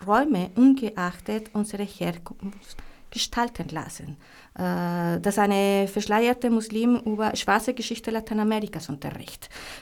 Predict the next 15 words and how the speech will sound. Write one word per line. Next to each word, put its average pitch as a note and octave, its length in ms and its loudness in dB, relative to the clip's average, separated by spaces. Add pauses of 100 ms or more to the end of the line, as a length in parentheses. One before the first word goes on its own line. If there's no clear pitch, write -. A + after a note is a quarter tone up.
(120)
Dass G3+ 420 6
eine G#3 240 4
Nigerianerin G#3+ 880 6
Seminare A#3 640 4
über A3 380 -2
Wirtschaft C4 480 -2
in F3+ 240 -2
China G3+ 680 4
des F#3+ 320 -6
achtzehnten G3 540 -2
Jahrhunderts F3+ 640 0
gibt, - 240 -8
zum - 140 -16
Beispiel. D3 420 -10
Ja. E3 180 -4